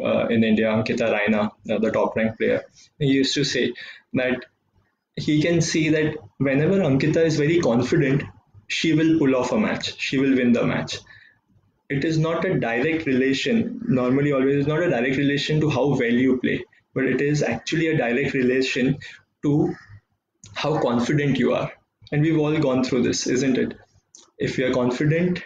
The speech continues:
we are able to pull off the matches, win those matches. If we are not confident, even in those things that we should actually be doing well, or winning a tennis match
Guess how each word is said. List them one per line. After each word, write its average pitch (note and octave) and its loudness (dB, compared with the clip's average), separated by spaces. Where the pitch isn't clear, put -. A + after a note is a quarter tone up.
we C3 0
are B2 2
able B2 2
to B2+ 2
pull B2 2
off B2 0
the C3 0
matches, C3 0
win B2+ 2
those C3+ 2
matches. D3 -2
If D3 -2
we D#3 0
are D3 0
not F3 0
confident, D3 0
even F3 2
in F3 2
those D#3+ 2
things D#3 2
that C#3+ 2
we D3+ 2
should D3+ 0
actually C3 0
be D3 2
doing C#3 2
well, C#3 2
or C3+ 2
winning C3+ 4
a B2+ -2
tennis C#3 0
match A#2 -4